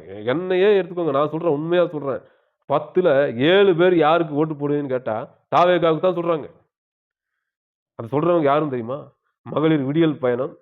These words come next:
அனுபவிச்சிருக்காங்க. ஓ சியிலே போறாங்க. ஓ சின்னு சொல்லக்கூடாது, இருந்தாலும் அதை அனுபவிச்சுக்கிட்டே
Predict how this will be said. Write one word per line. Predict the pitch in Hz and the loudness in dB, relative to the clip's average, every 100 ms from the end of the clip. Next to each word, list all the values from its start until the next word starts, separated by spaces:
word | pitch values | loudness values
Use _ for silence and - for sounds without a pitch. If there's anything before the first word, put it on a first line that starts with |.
| _ | _
அனுபவிச்சிருக்காங்க. | 160 175 156 143 131 120 | -2 -2 -4 -6 -6 -2
ஓ | 139 | -2
சியிலே | 139 135 135 175 | -2 -4 -2 -2
போறாங்க. | 160 160 151 - _ _ _ _ _ _ _ | -2 -4 -4 -12 _ _ _ _ _ _ _
ஓ | 131 | -2
சின்னு | 151 165 165 | 0 0 0
சொல்லக்கூடாது, | 139 160 143 117 - _ _ _ _ | -2 -2 -2 -4 -6 _ _ _ _
இருந்தாலும் | 131 147 156 170 175 | -4 0 2 2 0
அதை | 110 101 | -2 -4
அனுபவிச்சுக்கிட்டே | 131 175 165 143 127 147 | 0 2 0 -6 -4 -2